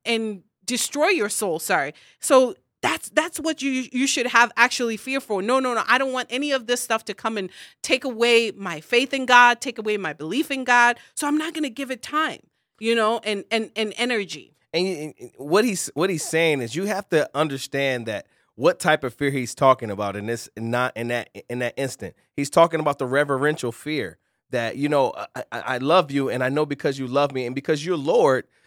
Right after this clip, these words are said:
Speaker 2: that there is a reverential fear while I'm thanking you and, and, and, and always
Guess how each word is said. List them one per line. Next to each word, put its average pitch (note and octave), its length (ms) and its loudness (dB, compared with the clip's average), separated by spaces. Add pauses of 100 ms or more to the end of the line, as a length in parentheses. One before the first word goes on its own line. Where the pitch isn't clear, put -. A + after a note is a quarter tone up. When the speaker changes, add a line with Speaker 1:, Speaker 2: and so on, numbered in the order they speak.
(140)
Speaker 2:
that D3 160 2
there F3+ 180 0
is F#3 240 0
a F#3 80 2
reverential D#3 560 2
fear F3+ 320 0
while C3 300 0
I'm C#3 140 -8 (100)
thanking E3 380 0
you C3+ 160 -2
and, A#2 200 -6
and, B2+ 240 -8
and, A#2+ 320 -6
and B2+ 200 -6
always D#3+ 680 4